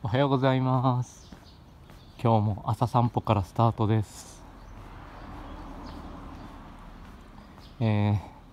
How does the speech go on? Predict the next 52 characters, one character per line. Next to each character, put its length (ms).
三 220
月 360
一 100
日 380
月 320
曜 140
日、 160
も 220
う 20
二 140
月 200
も 120
あ 20
っ 80
と 100
い 60
う 60
間 100
に 100
終 80
わ 60
っ 40
て 120
し 120
ま 100
っ 40
て、 260
三 280
月 240
ス 80
タ 160
ー 20
ト 140
で 80
す 100
ね。 320
だ 120
い 140
ぶ 100
暖 140
か 320
く 100
な 120
っ 20
て 340
春 240
ら 120
し 120
い 60
で 80
す 140
ね。 200